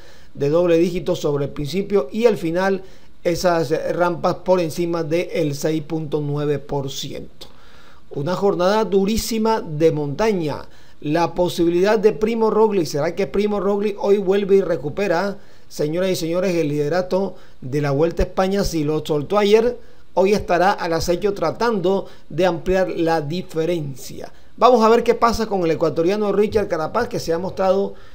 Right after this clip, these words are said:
en estos, eh, eh, días un poco con perfil bajo. Se está guardando seguramente Richard Carapaz para estas etapas de montaña. Recordemos que no va a ser la única que tendremos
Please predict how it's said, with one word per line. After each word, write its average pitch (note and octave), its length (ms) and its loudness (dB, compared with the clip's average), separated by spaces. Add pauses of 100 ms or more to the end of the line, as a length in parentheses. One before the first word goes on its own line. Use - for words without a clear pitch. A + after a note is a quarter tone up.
(140)
en D#3 300 -2
estos, E3 380 0
eh, D#3 320 0
eh, D3 40 0
días G3 440 2
un D#3 120 -2
poco D#3+ 540 2 (300)
con D#3+ 260 0
perfil D#3 380 -2
bajo. F3+ 340 0
Se - 80 -4
está E3+ 220 -4
guardando F3+ 560 0
seguramente E3+ 800 -2 (260)
Richard D#3 340 0
Carapaz G3+ 380 0
para E3 240 -2
estas E3 240 -4
etapas E3+ 540 -4 (320)
de C#3 220 -2
montaña. E3 460 0
Recordemos E3 600 0
que E3+ 140 -2
no E3 120 2
va F3 80 2
a E3+ 40 0
ser E3 380 0
la D3+ 240 -2
única F#3+ 540 0
que F#3 80 -4
tendremos D#3+ 640 0